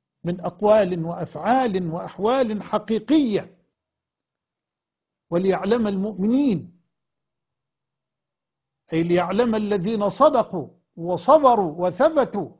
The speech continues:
مع رسول الله صلى الله عليه وسلم ولم يتزلزلوا ولم يهربوا ولم يفروا ولم يفزعوا.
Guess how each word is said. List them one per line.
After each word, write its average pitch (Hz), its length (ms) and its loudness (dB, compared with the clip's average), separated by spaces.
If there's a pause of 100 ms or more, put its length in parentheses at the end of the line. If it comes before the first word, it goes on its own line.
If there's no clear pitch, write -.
(520)
مع 185 200 0
رسول 220 360 -2
الله 214 300 -2
صلى 202 260 -6
الله 202 160 -4
عليه 185 140 -6
وسلم 208 380 -4
ولم 247 320 0
يتزلزلوا 202 920 -2 (320)
ولم 220 360 2
يهربوا 220 560 4 (120)
ولم 226 260 -2
يفروا 285 720 2 (200)
ولم 277 340 6
يفزعوا. 254 800 0